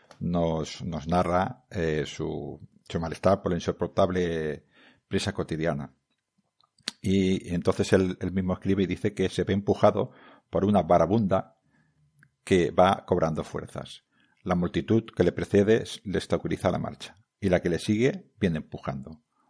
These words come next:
Uno le da con el codo, otro con una vigueta, el tercero le da en la cabeza con una vasija con agua. Más tarde, un ancho zapato le aplasta el pie. Un clavo de soldado se le hinca en un dedo,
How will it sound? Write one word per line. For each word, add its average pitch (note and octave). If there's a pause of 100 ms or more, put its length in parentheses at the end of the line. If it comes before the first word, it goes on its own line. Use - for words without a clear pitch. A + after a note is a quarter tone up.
(120)
Uno D3
le F2+
da F2
con D#2
el D2+
codo, C2 (320)
otro A#2
con E2+
una D#2+
vigueta, E2 (300)
el D#2+
tercero A#2
le F#2+
da E2
en F2+
la F2+
cabeza F#2
con E2
una F#2
vasija E2
con C#2+
agua. C2+ (220)
Más -
tarde, A#2
un F#2
ancho F2
zapato - (100)
le F2+
aplasta -
el D2
pie. - (1200)
Un A2+
clavo F2+
de D#2+
soldado F#2 (640)
se -
le F2
hinca F2+
en E2
un D#2+
dedo, -